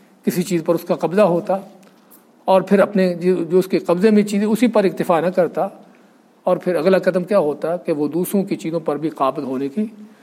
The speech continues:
کوشش کرتا، ان پر بھی غلبہ پانے کی کوشش کرتا۔ تو اس کا نتیجہ یہ ہوتا،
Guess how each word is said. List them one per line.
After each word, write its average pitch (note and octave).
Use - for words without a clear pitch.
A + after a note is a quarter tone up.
کوشش F#3+
کرتا، A#2+
ان G#3
پر F#3+
بھی F3
غلبہ D3
پانے C3+
کی B2
کوشش A#2
کرتا۔ -
تو F3+
اس E3+
کا G3
نتیجہ F#3+
یہ F#3+
ہوتا، C3+